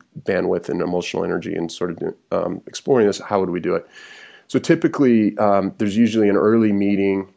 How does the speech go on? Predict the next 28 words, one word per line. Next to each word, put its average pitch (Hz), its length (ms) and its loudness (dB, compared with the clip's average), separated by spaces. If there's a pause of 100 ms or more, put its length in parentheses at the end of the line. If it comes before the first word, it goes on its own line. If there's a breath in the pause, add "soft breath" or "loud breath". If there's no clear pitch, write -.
(160)
um, 90 560 -2 (100)
you 101 120 -4
know, 92 80 0
with 90 280 -4
a, 90 500 -2
someone 113 440 0
in 95 160 -2
the 87 60 -2
business 90 500 -4
unit, 90 540 -4
um, 90 160 -4
that's 90 180 -8
responsible 90 480 -6
for 90 160 -8
the 90 60 -8
product 90 440 -4
area 90 320 -2
that's, 87 300 -8 (160)
that, - 160 -8 (200)
where 95 200 -4
there 90 140 -4
is 90 160 -4
the - 240 -8
strategic - 520 -10
interest 92 360 -10
in 92 60 -8
the 87 80 -4
overlap, 110 500 -2